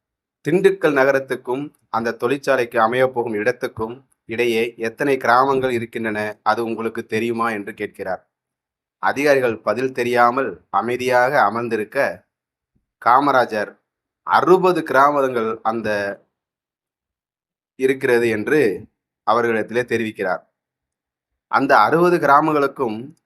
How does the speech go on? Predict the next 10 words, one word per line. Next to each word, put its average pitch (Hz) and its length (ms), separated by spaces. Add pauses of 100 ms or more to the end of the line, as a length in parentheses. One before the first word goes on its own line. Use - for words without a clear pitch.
இன்னமும் 151 800 (100)
மின்சார 143 440
வசதி 127 300
செய்து 127 240
கொடுக்க 113 640
நம்மால் 113 420
முடியவில்லை. 107 580 (500)
ஏன்னா, 117 640 (520)
திண்டுக்கல் 156 420
நகரத்துக்கு 113 920